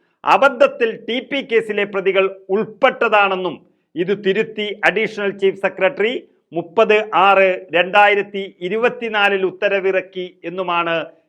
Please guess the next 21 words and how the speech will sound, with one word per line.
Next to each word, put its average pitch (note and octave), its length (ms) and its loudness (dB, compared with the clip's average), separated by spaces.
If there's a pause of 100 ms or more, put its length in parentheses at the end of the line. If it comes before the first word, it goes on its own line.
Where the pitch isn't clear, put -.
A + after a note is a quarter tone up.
(140)
എം E3 140 -2
ബി F3 80 4 (100)
രാജേഷ് D#3 400 -2
പറഞ്ഞത്. D3+ 360 -4 (640)
ഇരുപത്തിയേഴാം F#3+ 800 2 (120)
തീയതിയായ E3+ 640 0 (320)
ഇന്ന് F#3+ 280 -4 (120)
സംസാരിച്ച E3 580 -4 (200)
മന്ത്രി E3+ 300 0 (580)
എങ്ങനെ G#3 280 0 (120)
ഈ - 20 0 (140)
മൂന്ന് A3+ 260 -4 (100)
ദിവസം G3 380 -2
കഴിഞ്ഞ് F3 300 -2 (100)
പുറത്തിറക്കാനുള്ള F3 840 -4 (160)
ഉത്തരവ് F3+ 460 -2 (100)
വായിക്കും G#3+ 520 0 (460)
എന്ന F3+ 140 0 (140)
ചോദ്യമാണ് F3+ 540 2
ഇവിടെ D#3+ 200 -2
ഉയരുന്നത്. D#3 400 -4